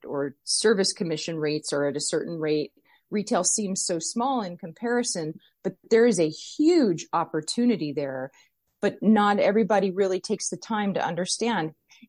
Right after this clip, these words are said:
if I sold five hundred dollars a week, if I sold a thousand dollars a week, what does that look like in the course of a month, in the course of a year? And when you start showing people those numbers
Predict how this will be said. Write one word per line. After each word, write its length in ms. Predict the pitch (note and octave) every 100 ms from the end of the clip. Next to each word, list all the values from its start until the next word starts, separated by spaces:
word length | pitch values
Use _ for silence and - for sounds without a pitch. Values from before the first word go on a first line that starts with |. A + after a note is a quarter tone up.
| -
if 220 | C4+ C#4
I 120 | C4
sold 440 | B3 - C4+ F3+ -
five 220 | G#3+ G3
hundred 200 | F#3+ F#3+
dollars 440 | F#3 E3+ D#3+ D#3+ D#3+
a 60 |
week, 320 | D#3 E3 C3+ -
if 180 | - A3
I 80 | G#3+
sold 340 | G#3+ - F#3 -
a 80 | F3+
thousand 480 | - D4 D4 G#3
dollars 400 | F3 D#3+ D3+ D3
a 40 | D#3+
week, 300 | D#3 C#3 - - _
what 300 | F3+ G3 A3+
does 200 | A#3 C4
that 260 | B3 G#3+ -
look 280 | G3+ G#3+ -
like 420 | E3+ D3 D3 - _ _ _ _
in 140 | F3
the 80 | E3+
course 400 | E3 - E3+ E3
of 180 | E3+ D#3 -
a 120 | D3
month, 400 | D3+ C#3+ D#3 - - _ _ _ _ _ _ -
in 140 | E3+
the 80 | D#3+
course 540 | D#3+ D3 C3+ E3 - -
of 120 | E3+
a 60 |
year? 440 | F3 F3+ A#3 C#3 B2 _ _
And 140 | - G#3
when 100 | A3
you 100 | A3
start 540 | - - A3+ C4+ -
showing 540 | - - B3+ C4 B3
people 340 | B3 G#3 - G#3
those 380 | F#3+ F3 F#3+ F#3
numbers 800 | F#3 F3+ G3+ A#3 B3 C#4+ C#4+